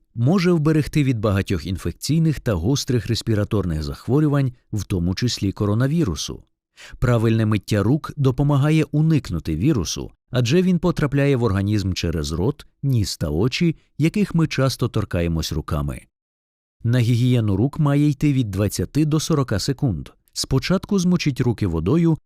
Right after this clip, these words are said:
та нанесіть достатню кількість мила на руки. Обов'язково потрібно використовувати мило. Піна допоможе зібрати частинки бруду і відокремити їх від шкіри. Особливу увагу варто приділити зап'ястям, місцям між пальцями і піднігтями.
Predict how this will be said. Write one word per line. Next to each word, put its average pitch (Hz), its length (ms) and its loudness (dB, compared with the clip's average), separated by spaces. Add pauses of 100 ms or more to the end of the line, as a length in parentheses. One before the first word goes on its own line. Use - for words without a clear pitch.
(120)
та 160 120 2
нанесіть 139 500 0
достатню 156 580 0
кількість 143 520 -2
мила 110 300 0
на 95 120 2
руки. 76 420 -6 (300)
Обов'язково 120 720 2
потрібно 113 440 0
використовувати 113 840 0
мило. 147 420 0 (120)
Піна 175 300 2
допоможе 143 500 2
зібрати 104 460 0
частинки 87 520 -4
бруду 147 420 2 (220)
і 185 120 4
відокремити 117 720 0
їх 85 280 -2
від 82 120 -4
шкіри. 78 480 -4 (560)
Особливу 151 560 2
увагу 127 560 2
варто 123 360 0
приділити 135 580 0
зап'ястям, 135 760 -2 (180)
місцям 117 500 2
між 78 180 -4
пальцями 123 600 0
і 123 80 -6
піднігтями. 85 760 -4